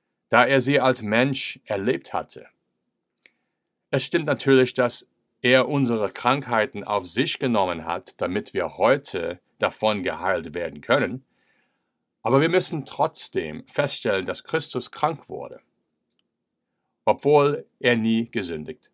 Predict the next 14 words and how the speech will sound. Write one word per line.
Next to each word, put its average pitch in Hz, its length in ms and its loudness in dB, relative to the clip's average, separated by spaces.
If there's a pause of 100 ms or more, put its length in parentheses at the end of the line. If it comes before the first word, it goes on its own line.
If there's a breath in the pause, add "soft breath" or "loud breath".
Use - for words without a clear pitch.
hat. - 400 -8 (1400)
Dies 120 220 -6
zeigt - 680 -4 (340)
erneut, 110 600 -2 (420)
dass 110 220 -2
nicht 143 240 -2
jede 120 320 2
Krankheit 92 540 -2
des, - 440 -8 (160)
das 110 240 -4
Ergebnis 95 600 -4
individuelle 113 1000 -4
Sünde 78 380 -8
ist, - 500 -12